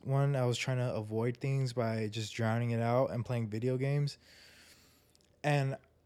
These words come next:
I, I realized, I mean, okay, I'm pretty self-aware when it comes to that kind of thing. I know what I was doing. I just kept doing it, and it was making me feel, like, yucky. And I knew what it was.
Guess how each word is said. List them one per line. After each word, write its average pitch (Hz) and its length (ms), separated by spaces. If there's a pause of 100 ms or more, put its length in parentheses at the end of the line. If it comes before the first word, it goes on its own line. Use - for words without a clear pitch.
(1000)
I, 190 240
I 175 140
realized, 180 520
I 156 80
mean, 165 200
okay, 156 280
I'm 147 300
pretty 185 240
self-aware 131 960
when 143 100
it 131 60
comes 156 240
to 160 60
that 147 100
kind 156 140
of 147 60
thing. 160 200
I 143 140
know 139 300
what 151 220
I 135 120
was 113 240
doing. 127 400
I 120 100
just 123 240
kept - 240
doing 123 320
it, 151 260 (520)
and 131 340 (260)
it 151 60
was 139 160
making 151 220
me 120 100
feel, 135 540
like, 110 240
yucky. 151 640 (420)
And 156 140
I 170 80
knew 214 160
what 190 160
it 135 100
was. 135 540